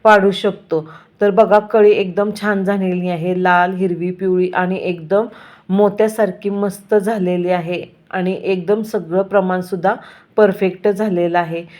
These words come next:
मी तुम्हाला सगळं सविस्तर प्रमाण सांगत आहे, त्याच्यानुसार तुम्ही बनवले ना, तर तुमचे कळीचे लाडूसुद्धा एकदम छान असे होतील.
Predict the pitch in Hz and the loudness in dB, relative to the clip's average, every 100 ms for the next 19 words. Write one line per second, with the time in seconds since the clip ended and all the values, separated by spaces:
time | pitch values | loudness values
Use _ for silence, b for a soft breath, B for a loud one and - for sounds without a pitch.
0 | B 196 214 214 220 208 208 214 226 185 | B 0 0 2 2 4 2 2 -4 0
1 | 202 214 226 202 196 - 208 214 214 185 | 0 0 0 0 -2 -2 -4 0 0 0
2 | 185 180 196 180 170 170 170 170 180 B | -2 -4 -4 -2 -4 -2 -4 -4 -10 B
3 | B _ 196 202 208 214 208 196 214 196 | B _ -2 0 0 0 0 0 0 0
4 | 202 202 202 208 202 180 180 185 180 202 | 0 0 -2 -2 -2 -2 -4 -8 -6 -6
5 | 185 202 202 202 190 190 202 202 185 185 | -4 -4 0 0 0 -2 0 0 0 -6
6 | 208 170 175 - 175 165 190 202 202 196 | -10 -2 -2 -2 -8 -4 -4 -4 -6 -6
7 | 190 180 180 185 180 180 - 156 | -4 -4 -4 -4 -4 -4 -6 -12